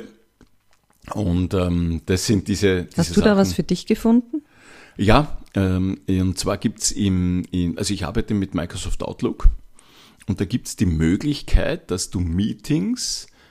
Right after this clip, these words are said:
Speaker 1: ähm, einfach, äh, kürzer sein lässt. Also wenn du sagst, du möchtest ein Meeting eine Stunde haben,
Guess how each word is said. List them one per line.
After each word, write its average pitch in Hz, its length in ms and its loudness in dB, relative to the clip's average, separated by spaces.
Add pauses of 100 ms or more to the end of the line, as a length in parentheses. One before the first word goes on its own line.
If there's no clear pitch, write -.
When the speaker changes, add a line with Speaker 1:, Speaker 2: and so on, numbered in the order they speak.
(160)
Speaker 1:
ähm, 90 260 -4
einfach, 95 340 -4 (200)
äh, 95 120 -2
kürzer - 460 0
sein 78 280 -2
lässt. - 420 -6 (240)
Also 80 360 -2
wenn 95 140 0
du 90 60 -2
sagst, 90 260 -4
du 98 60 0
möchtest 90 400 -2
ein 85 180 0 (200)
Meeting 90 320 -2
eine 80 160 -2
Stunde 104 440 0
haben, 156 280 -2